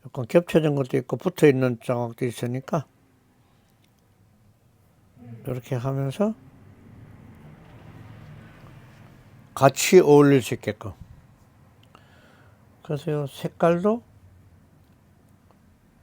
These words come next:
엷은 색하고 진한 색이 같이 겹쳐서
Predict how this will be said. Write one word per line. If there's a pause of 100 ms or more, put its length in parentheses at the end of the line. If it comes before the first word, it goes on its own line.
(380)
엷은
색하고
진한
색이
같이
겹쳐서